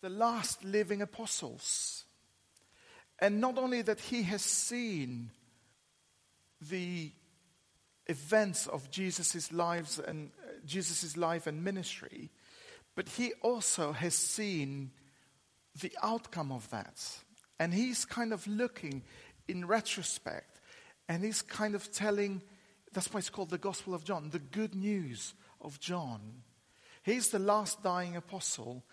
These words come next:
He's writing with the wisdom of the years, but also he's writing with the perception and the experience that he has seen God's work happening. But also he's writing with this,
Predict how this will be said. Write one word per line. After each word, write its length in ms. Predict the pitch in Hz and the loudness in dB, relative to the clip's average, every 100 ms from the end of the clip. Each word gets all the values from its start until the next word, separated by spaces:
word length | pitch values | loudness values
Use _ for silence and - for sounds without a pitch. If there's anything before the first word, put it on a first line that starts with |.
| - - - | -20 -20 -8
He's 280 | - 180 160 | -2 -2 0
writing 400 | 233 240 - 220 | 2 2 0 0
with 140 | 196 196 | 2 0
the 80 | |
wisdom 600 | 170 196 208 - 196 170 175 | 2 4 4 4 4 0 0
of 180 | 175 156 | -2 0
the 100 | 175 | 0
years, 560 | 160 202 196 190 185 - - - - | 4 6 6 4 2 -2 -8 -20 -6
but 120 | 196 214 | -2 0
also 280 | 220 214 | 0 0
he's 380 | 190 147 196 165 | -2 -2 -2 0
writing 520 | 185 202 196 180 156 - - - - | 2 2 2 0 0 -6 -14 -14 -4
with 160 | 175 | -2
the 80 | 185 | -2
perception 720 | - 170 - 202 185 - 151 - - - | -4 -4 0 0 -2 -4 -6 -8 -10 -4
and 140 | 165 | 2
the 80 | 175 | 2
experience 640 | - - - 208 208 170 175 | 2 -2 -2 -2 0 0 -4
that 120 | - | -4
he 140 | 196 | -2
has 140 | 180 - | 0 2
seen 500 | - 196 180 147 120 - - - _ - | 2 0 -2 -4 -6 -14 -20 -20 _ -10
God's 340 | 190 196 147 | -6 -6 -6
work 640 | 139 175 180 156 - - - - - _ _ _ _ _ _ - | 0 4 4 4 -2 -14 -16 -20 -20 _ _ _ _ _ _ -18
happening. 800 | - - 220 - 139 113 - 120 - - _ _ _ _ _ _ _ _ _ _ _ _ _ _ _ _ _ - | -6 0 0 0 -6 -8 -10 -14 -20 -20 _ _ _ _ _ _ _ _ _ _ _ _ _ _ _ _ _ -10
But 100 | - - | -10 -8
also 320 | 320 - 381 | -4 0 0
he's 460 | - 294 277 247 | 2 0 2 0
writing 440 | 262 254 240 233 202 | 0 0 0 0 2
with 120 | 202 | 2
this, 280 | 214 - | 4 2